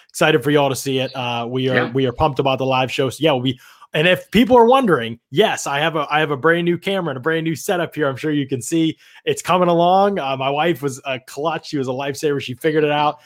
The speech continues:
Speaker 1: the camera and the hookup and everything while I was studying prospects today. Uh, we got it up. So we're gonna have the cameras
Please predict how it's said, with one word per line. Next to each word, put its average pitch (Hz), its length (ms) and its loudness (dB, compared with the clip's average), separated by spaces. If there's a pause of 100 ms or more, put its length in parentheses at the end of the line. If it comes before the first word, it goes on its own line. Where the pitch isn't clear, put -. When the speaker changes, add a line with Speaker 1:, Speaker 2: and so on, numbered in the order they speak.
(140)
Speaker 1:
the 131 80 -4
camera 151 380 0
and 135 40 -4
the 123 60 -6
hookup 156 340 -2
and 143 80 -2
everything 143 440 -2
while 131 180 2
I 139 60 2
was 139 120 0
studying 147 360 0
prospects 143 560 -2
today. 139 340 0 (260)
Uh, 131 220 0
we 135 80 2
got 143 220 4
it 143 60 0
up. 143 100 -2
So - 100 -4
we're 151 180 6
gonna 156 140 4
have 143 140 0
the 117 80 -8
cameras 175 540 -2